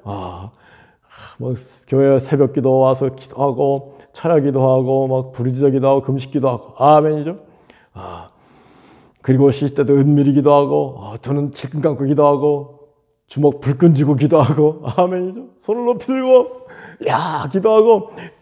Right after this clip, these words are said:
제일 그 노는 기도는 뭐냐면요. 곡조 있는 기도 찬송으로 찬송 기도하는 게 제일,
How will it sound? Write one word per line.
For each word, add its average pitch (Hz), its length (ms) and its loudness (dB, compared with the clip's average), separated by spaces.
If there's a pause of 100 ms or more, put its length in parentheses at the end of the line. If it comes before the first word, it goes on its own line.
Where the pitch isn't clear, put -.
(180)
제일 240 520 2
그 254 80 -2
노는 208 520 4
기도는 196 360 0
뭐냐면요. 175 600 -2 (720)
곡조 170 340 4
있는 208 160 6
기도 190 280 4
찬송으로 196 560 -2
찬송 190 480 -4
기도하는 151 340 -2
게 117 60 -6
제일, 202 520 2